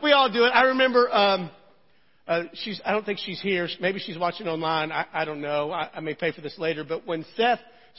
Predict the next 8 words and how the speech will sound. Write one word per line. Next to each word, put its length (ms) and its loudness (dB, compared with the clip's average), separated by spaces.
started, 500 2
uh, 220 -2
dating, 600 -2
uh, 140 0
his 160 -6
now 240 0
wife, 360 2
uh, 340 2